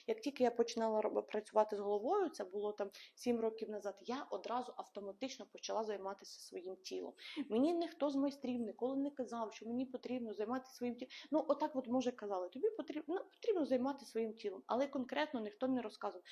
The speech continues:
Я автоматично йшла в спортзал, починала ходити на йогу, бігати, змінювала свій раціон питання, від, е, питання, відмовлялася від алкоголя, е, переставала там вживати м'ясо і все там солодке, цукор, да, все, все,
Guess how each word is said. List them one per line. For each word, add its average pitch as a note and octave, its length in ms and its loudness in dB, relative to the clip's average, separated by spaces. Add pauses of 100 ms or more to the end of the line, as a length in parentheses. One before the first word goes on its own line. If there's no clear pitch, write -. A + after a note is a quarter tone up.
(240)
Я C4 100 -6
автоматично C#4 720 -2
йшла A#3 200 -4
в B3 80 -8
спортзал, C#4 600 -4
починала A#3+ 380 -2
ходити C4 320 -4
на C4+ 100 2
йогу, G#3 480 0
бігати, G#3+ 520 2 (520)
змінювала D4 680 2
свій D4 200 0
раціон D4 360 0
питання, G#3+ 420 -6
від, F#3+ 220 -10
е, G3 260 -2
питання, G3 640 -2
відмовлялася D4 640 0
від C#4 220 -4
алкоголя, A#3+ 640 2 (640)
е, G3+ 300 0 (140)
переставала C4+ 600 0
там C#4+ 220 -2
вживати C#4 480 0
м'ясо A#3+ 720 2
і - 100 -8
все - 120 -6
там B3 360 -2
солодке, A#3+ 760 2
цукор, C4+ 560 -2
да, A3 100 0
все, A#3+ 180 -8 (160)
все, - 220 -4